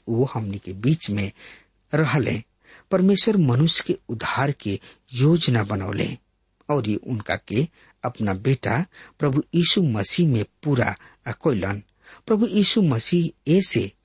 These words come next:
हमनी के बतौले कि केहू बिना हमरा द्वारा पिता के पास नहीं के पहुंच सकत। अब जबकि प्रभु यीशु मसीह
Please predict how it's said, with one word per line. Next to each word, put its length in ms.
हमनी 340
के 240
बतौले 420
कि 240
केहू 420
बिना 520
हमरा 260
द्वारा 560
पिता 260
के 180
पास 440
नहीं 120
के 180
पहुंच 340
सकत। 360
अब 200
जबकि 520
प्रभु 480
यीशु 340
मसीह 380